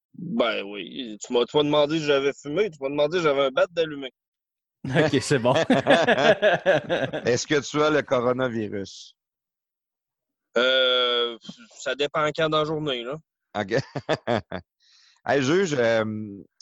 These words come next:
Speaker 3: pendant qu'on, vu, vu que tu viens d'arriver, c'est, c'est un, c'est un excellent timing parce que on,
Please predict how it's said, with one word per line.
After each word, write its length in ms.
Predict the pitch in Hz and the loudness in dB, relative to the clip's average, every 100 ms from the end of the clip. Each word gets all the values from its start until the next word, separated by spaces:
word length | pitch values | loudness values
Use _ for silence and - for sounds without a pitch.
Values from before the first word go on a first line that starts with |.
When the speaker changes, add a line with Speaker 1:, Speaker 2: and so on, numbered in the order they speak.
| _ _ | _ _
Speaker 3:
pendant 300 | 101 123 151 | -2 0 -2
qu'on, 440 | 139 117 101 101 98 90 90 95 | -2 0 -2 -4 -6 -8 -10 -12
vu, 180 | 107 120 | -10 -8
vu 140 | 131 | -10
que 60 | 143 | -10
tu 140 | - | -4
viens 80 | 127 | 0
d'arriver, 420 | 123 98 95 131 | 0 -2 -4 -4
c'est, 280 | 151 - 92 | -6 -4 -6
c'est 280 | 90 - 95 | -6 -10 -4
un, 460 | 92 92 90 82 76 - _ _ _ _ _ _ - _ | -2 -2 -4 -8 -10 -16 _ _ _ _ _ _ -20 _
c'est 360 | - - 98 95 | -14 -6 -2 0
un 200 | 95 110 | 0 -2
excellent 440 | 120 - 120 143 | -4 -4 -2 0
timing 540 | 120 107 107 147 170 | 0 0 -2 -6 -8
parce 240 | 143 113 - | -2 -2 -2
que 320 | 120 127 135 | -2 0 2
on, 240 | 117 104 | 0 -2